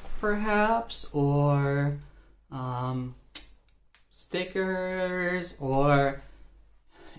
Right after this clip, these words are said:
depending, I will probably even make people some cast bullets,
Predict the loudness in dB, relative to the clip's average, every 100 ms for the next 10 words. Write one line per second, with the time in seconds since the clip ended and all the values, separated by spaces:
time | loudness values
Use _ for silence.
0 | -20 -6 -4 0 0 2 0 0 -2 0
1 | 2 4 4 2 4 6 8 6 6 6
2 | 4 4 0 0 0 4 4 4 4 4
3 | 2 -2 -6 -2 0 2 0 -2 -12 -16